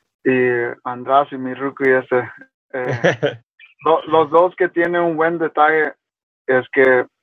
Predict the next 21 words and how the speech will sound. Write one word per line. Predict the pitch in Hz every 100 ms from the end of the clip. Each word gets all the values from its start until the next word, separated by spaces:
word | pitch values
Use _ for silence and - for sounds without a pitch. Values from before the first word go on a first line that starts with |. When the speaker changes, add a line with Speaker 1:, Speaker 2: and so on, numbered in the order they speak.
| _ _ _ _
Speaker 1:
quieren | - 147 151 147
aprender, | 139 131 120 123 135 127 - _ _ _ _ _ _ _ _ _ _ _ -
eh, | 123 123 117 113 - _ _ _ _ _ _ _ _
escuchan | 123 123 - 156 139 139 127 127 120 _ _ _ _ _ _ _ -
y | 127 127 123
los | 127 127
dos | 123 135 131
trabajan | 139 135 135 135 139 131 123 120 _ _ _ _ _ _
bastante, | 127 120 - 131 139 123
¿no? | 117 127 127 -
Ellos, | 127 135 143 135 _ _ _ _ _ -
ellos | 143 170 160
sí | 156
aman | 151 160 151 147
el | 131
deporte | 127 - 139 147 143 131 123 117 117 _ _ _ _
y | -
cuando | 123 139 139 139
digo | 147 165 160
que | 151
aman | 139 - 165 156 139